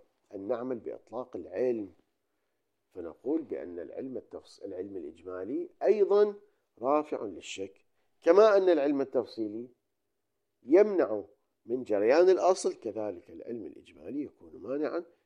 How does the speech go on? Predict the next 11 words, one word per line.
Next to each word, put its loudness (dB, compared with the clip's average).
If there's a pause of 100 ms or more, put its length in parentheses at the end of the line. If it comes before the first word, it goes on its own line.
(100)
من -12
جريان -8
الأصل. -14 (800)
<clears throat> 10
وبالتالي 2 (280)
لا 8
يوجد 6
مرجح -4
لأحدهما -6
على -4
الآخر. -8